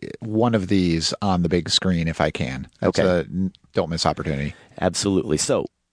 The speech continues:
Speaker 2: we have one final piece of business before we close out this marathon, Josh. It's some listener feedback. We haven't shared a ton of it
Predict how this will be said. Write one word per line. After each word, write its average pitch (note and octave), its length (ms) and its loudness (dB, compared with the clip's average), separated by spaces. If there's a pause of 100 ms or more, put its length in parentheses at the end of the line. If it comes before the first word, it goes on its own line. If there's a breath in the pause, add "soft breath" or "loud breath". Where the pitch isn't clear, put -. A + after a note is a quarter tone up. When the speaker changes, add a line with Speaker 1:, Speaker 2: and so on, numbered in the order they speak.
(420)
Speaker 2:
we B2+ 120 2
have A#2+ 80 0
one C3 480 2 (240)
final B2+ 240 4
piece B2 220 0
of A#2+ 80 -4
business B2 420 0 (140)
before G#2 240 2
we G2+ 100 2
close G2+ 320 0
out G2 300 0
this F#2+ 180 0
marathon, G2 400 2
Josh. E2 320 2
It's - 360 0 (120)
some G#2 160 0
listener G2 260 2
feedback. A2+ 480 -2
We E2+ 140 2
haven't F#2+ 300 0
shared F#2+ 260 2
a D#2+ 80 4 (140)
ton F#2+ 180 2
of G2+ 80 4
it A#2 160 0